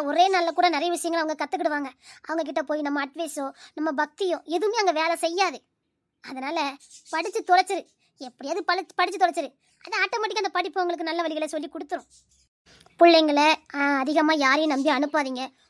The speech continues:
பிள்ளைங்களை அடுத்தவங்ககிட்ட விட்டு வளர்க்காதீங்க. கஷ்டமோ நஷ்டமோ அது நம்மகிட்டயே இருக்கட்டும். நான் திரும்ப திரும்ப சொல்றேன், உங்க மனசையும் உங்க உடலையும் ரொம்ப ஆரோக்கியமாவும் இளமையாவும் சந்தோஷமாக வச்சுக்கிடுங்க.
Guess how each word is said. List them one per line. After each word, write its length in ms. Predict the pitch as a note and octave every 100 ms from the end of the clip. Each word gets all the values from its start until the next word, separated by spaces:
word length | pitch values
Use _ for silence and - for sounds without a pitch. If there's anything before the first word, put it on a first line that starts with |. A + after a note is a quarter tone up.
| _
பிள்ளைங்களை 340 | D#4 D#4 D4+ D#4
அடுத்தவங்ககிட்ட 460 | C#4 E4 D#4 D4+
விட்டு 240 | C4+ D4+ F#4+
வளர்க்காதீங்க. 540 | C#4+ D4 D#4+ C4+ B3+ B3+ _ _ -
கஷ்டமோ 360 | C#4 - F4 F#4+
நஷ்டமோ 400 | F4 D4+ D#4 C#4+ C#4+
அது 140 | D#4 C#4+
நம்மகிட்டயே 460 | C#4+ D#4+ D#4+ F4
இருக்கட்டும். 400 | D#4+ E4 D4 C4+ - _ _ _ - -
நான் 180 | E4 D4+
திரும்ப 220 | E4+ F4
திரும்ப 220 | F#4 E4+
சொல்றேன், 300 | E4+ C#4 B3+ - _ -
உங்க 160 | E4+ E4+
மனசையும் 540 | D#4+ F4 F#4 F4+ F#4+ -
உங்க 160 | - D#4+
உடலையும் 320 | D#4 E4 G4+ E4
ரொம்ப 140 | E4
ஆரோக்கியமாவும் 680 | D#4 E4+ E4+ F4+ D#4 D#4+ E4+
இளமையாவும் 520 | D#4 E4+ F4+ E4+ F4
சந்தோஷமாக 500 | D#4+ D#4+ F4+ E4 D#4+
வச்சுக்கிடுங்க. 380 | D#4 E4+ D#4+ D4+